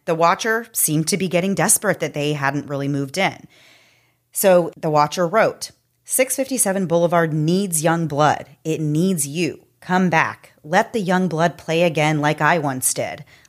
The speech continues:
Let the young blood sleep in six fifty-seven Boulevard." After the second letter came, Maria called the police. She and Derek also decided to stop bringing the kids to the house entirely, and they started discussing whether or not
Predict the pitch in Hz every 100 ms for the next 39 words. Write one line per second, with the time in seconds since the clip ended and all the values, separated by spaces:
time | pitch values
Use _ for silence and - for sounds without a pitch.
0 | - 147 185 - 202 156 190 185 160 165
1 | 151 - 180 175 - 143 160 - 185 -
2 | 180 185 165 175 180 170 175 165 123 104
3 | - _ _ _ _ _ _ _ _ _
4 | _ 175 196 269 196 - - 185 175 165
5 | 156 131 131 156 165 175 160 175 175 185
6 | - _ _ 127 117 151 208 285 147 -
7 | - - - - _ _ _ _ - -
8 | 208 196 180 180 156 196 226 165 - 131
9 | 143 160 - 170 - - 151 - - 185
10 | 170 165 160 160 151 160 147 135 135 131
11 | - 147 156 208 247 262 - 247 285 294
12 | 262 330 - 302 320 320 - 226 277 254
13 | 180 156 - 254 170 202 -